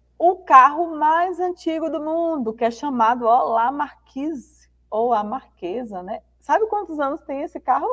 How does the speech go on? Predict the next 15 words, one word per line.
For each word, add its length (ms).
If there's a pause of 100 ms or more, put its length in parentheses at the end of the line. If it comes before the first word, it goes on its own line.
(160)
<laughs> 200
Nem 180
parece 420
um 80
carro, 360
né? 140 (1000)
Ele 280
tem 320
cento 640
e 60
vinte 300
e 40
oito 320
anos. 560
Imagina. 580